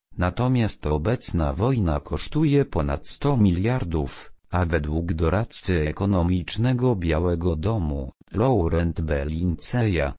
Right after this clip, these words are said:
może osiągnąć kwotę dwustu miliardów dolarów. Nieszczęścia finansowe.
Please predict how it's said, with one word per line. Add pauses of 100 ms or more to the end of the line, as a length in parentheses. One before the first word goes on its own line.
(220)
może
osiągnąć
kwotę
dwustu
miliardów
dolarów. (1200)
Nieszczęścia
finansowe.